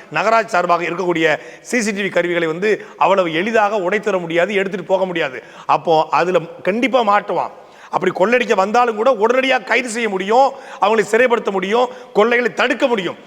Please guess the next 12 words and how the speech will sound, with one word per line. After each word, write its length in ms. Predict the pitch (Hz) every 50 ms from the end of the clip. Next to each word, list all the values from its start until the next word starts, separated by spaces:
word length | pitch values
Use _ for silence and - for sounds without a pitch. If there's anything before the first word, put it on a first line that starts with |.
| - - - -
இவ்வளவு 380 | 135 160 196 214 254 254 240 226
நவீ-, 240 | 196 190 208 233 226
நவீன 360 | 226 214 208 240 254 247 233
தொழில்நுட்பம் 460 | 175 - 208 220 240 233 - 226 196
வளர்ந்த 240 | 180 190 220 233 247
பிறகு 220 | 202 220 214 196
கூட 500 | 175 190 180 175 175 165 - - - - -
காளையார்கோவில் 640 | - 165 202 240 240 240 233 220 214 208 196 143
பகுதியில 420 | 165 180 202 214 220 220 214 190 156
வாழ 340 | 160 165 185 220 254 269 254
முடியாத 480 | 247 247 233 240 240 226 226 202 185
அளவுக்கான 560 | 202 233 254 233 - 240 240 226 220 202 175